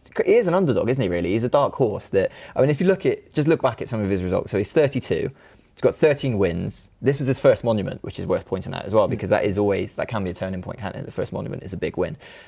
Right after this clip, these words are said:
Speaker 1: Um, so his wins, though, also include stage seventeen of the Vuelta in twenty thirteen. Um, he won the twenty sixteen Classic of San Sebastian, stage fifteen of the Tour in twenty seventeen.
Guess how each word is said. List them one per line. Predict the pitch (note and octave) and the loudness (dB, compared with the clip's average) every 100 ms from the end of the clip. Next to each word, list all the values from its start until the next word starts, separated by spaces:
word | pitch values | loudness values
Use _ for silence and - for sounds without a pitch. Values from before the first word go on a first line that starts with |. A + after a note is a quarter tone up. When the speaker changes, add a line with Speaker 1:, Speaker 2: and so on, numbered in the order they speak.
| - | -6
Speaker 1:
Um, | F#2+ F2+ F#2+ | -2 -2 -2
so | A2 G#2 - _ | 2 2 0 _
his | - A#2+ B2 D3+ | 0 2 4 4
wins, | F3+ D3 | 2 4
though, | F#2 | 2
also | G#2 A#2 G2+ | 2 4 2
include | G2 - G2+ | 0 -2 -2
stage | F#2 A2 G2+ | 0 0 0
seventeen | - B2+ A#2+ A#2+ A2+ G#2 - | 0 0 0 0 0 -2 -2
of | F#2+ | -2
the | G#2 | 0
Vuelta | F#2+ G2+ G2+ - G2+ G#2+ | 2 4 2 0 -2 -2
in | G#2 | -2
twenty | G2+ | -4
thirteen. | F#2 G2 F#2+ - F#2 G2 - - - - | -2 -2 -2 -4 -6 -6 -10 -20 -18 -4
Um, | F#2+ F#2 F#2 | 0 0 0
he | A2 | 0
won | |
the | A2 | 0
twenty | - C#3 | 0 0
sixteen | - - A2+ G#2 | 0 -2 -2 -2
Classic | G#2 - | -2 -4
of | G2 | -6
San | - G2 | -4 -4
Sebastian, | - F#2 F#2 - G2 G2 G2 | -4 -4 -4 -4 -6 -6 -10
stage | - C3 B2 | 0 2 2
fifteen | A2+ - G#2+ G2 F#2+ | -2 -2 0 0 -4
of | F2+ - | -8 -10
the | |
Tour | F2 - G2+ F#2 A2+ - | -8 0 2 2 -2 -6
in | F#2+ | -6
twenty | F#2+ | -6
seventeen. | G2 F2+ F#2 - G#2 | -2 -4 -4 -6 -8